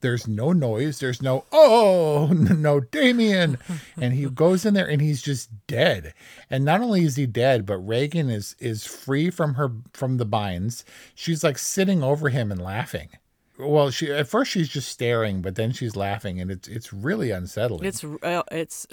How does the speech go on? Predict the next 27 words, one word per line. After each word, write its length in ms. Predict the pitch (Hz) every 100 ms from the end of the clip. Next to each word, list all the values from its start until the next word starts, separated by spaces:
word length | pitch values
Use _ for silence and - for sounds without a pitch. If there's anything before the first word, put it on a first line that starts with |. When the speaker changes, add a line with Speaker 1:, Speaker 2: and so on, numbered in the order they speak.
| 180 -
Speaker 2:
<laughs> 280 | - - -
it's 200 | 208 185 -
awful, 300 | 196 202 175
and 160 | 202
it's 280 | 214 - - -
set 240 | - 311
up 140 | 285
really 240 | 214 214 196
nicely 380 | 170 160 - 143
because 440 | 143 - 151 147
obviously 840 | - 185 185 190 - 170 165 160 151 -
Karras 340 | 190 165 165
is 120 | 156
in 100 | 156
over 300 | 151 139 139
his 160 | 139 -
head. 360 | 139 135 135 139 _ _ _
He's, 240 | 180 165
like, 220 | 165 156
basically 560 | - 202 - 151 151 143 _
dismissed, 880 | - 151 - 170 151 147 - - - _ _
and 160 | 185 170
then 100 | 160
that's 240 | 160 160
the 160 | - 156
opportunity 640 | 147 147 - 151 143 143
where 480 | 139 139 135 123 110